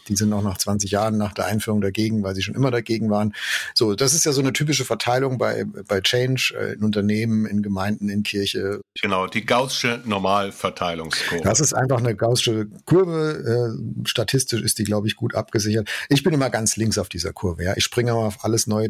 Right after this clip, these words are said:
Speaker 1: drauf. Egal, ob das jetzt gut oder schlecht ist, aber das Neue
Speaker 2: Mhm.
Speaker 1: macht mich einfach an.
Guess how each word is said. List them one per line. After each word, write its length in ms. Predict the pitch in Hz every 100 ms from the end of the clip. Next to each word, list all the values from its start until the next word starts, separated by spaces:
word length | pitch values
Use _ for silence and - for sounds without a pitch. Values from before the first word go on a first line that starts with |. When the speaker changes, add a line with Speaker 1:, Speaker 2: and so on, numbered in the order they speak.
| -
Speaker 1:
drauf. 360 | - 98 131 139 - - - - - _ _ _ _
Egal, 240 | - 107 143
ob 60 |
das 120 | 143 117
jetzt 140 | 110
gut 140 | 139
oder 160 | 135 113
schlecht 340 | - 120 147
ist, 140 | 151 127
aber 160 | 101 107
das 300 | 110 - 113
Neue 260 | 110 135
Speaker 2:
Mhm. 60 | 135
Speaker 1:
macht 220 | 117 -
mich 180 | 110 92
einfach 240 | 95 95
an. 280 | 82 87 95